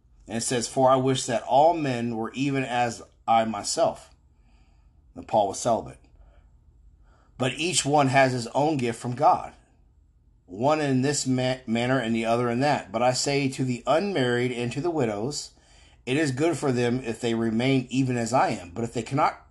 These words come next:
exercise self-control, let them marry. For it is better to marry than to burn with passion. So in context, Paul's speaking of the benefits of both singleness and married, acknowledge that each one has its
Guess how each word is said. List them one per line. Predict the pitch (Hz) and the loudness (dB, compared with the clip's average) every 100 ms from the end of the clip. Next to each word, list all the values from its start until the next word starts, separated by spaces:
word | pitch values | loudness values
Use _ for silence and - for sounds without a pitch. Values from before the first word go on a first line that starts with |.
| _ | _
exercise | 196 202 - - 147 123 | -4 -2 -4 2 4 4
self-control, | 131 131 - - 107 117 139 - - - | 0 -2 -4 -6 -4 -4 -8 -20 -20 -14
let | 90 120 135 | -4 -4 -4
them | 160 185 | -8 -8
marry. | 185 254 214 - - _ _ _ _ - _ _ - - | -6 -6 -6 -10 -20 _ _ _ _ -20 _ _ -20 -4
For | 127 | 2
it | 127 | 2
is | |
better | 113 131 | 2 0
to | 139 175 | 0 0
marry | 143 135 135 | 2 4 4
than | 117 | 0
to | 120 | 0
burn | 135 104 107 | -2 -4 -4
with | 117 117 | -6 0
passion. | 143 143 - - - - _ - _ _ _ _ - _ _ _ - - _ - - - - | 2 2 -2 -10 -14 -20 _ -20 _ _ _ _ -20 _ _ _ -20 -20 _ -20 -20 -20 -6
So | 135 | 0
in | 135 | 4
context, | 156 160 156 - - | 6 6 4 -4 4
Paul's | 160 170 175 | 6 6 4
speaking | - 175 160 | -4 -4 -4
of | 131 | -4
the | 117 | -6
benefits | 113 151 139 139 123 | -4 -4 -4 -8 -8
of | 107 | -6
both | 110 | -6
singleness | - - 127 170 185 185 185 170 - - | -6 -8 -4 -4 -2 -4 -2 -4 -8 -6
and | 127 185 233 | -2 2 2
married, | 151 98 76 52 - - _ - _ _ - | 2 -2 -6 -16 -20 -20 _ -20 _ _ -10
acknowledge | 110 139 143 117 | 2 6 6 4
that | 120 120 | -6 -8
each | 165 151 | -10 -8
one | 143 156 127 | -4 -2 0
has | 127 | -2
its | 107 | -4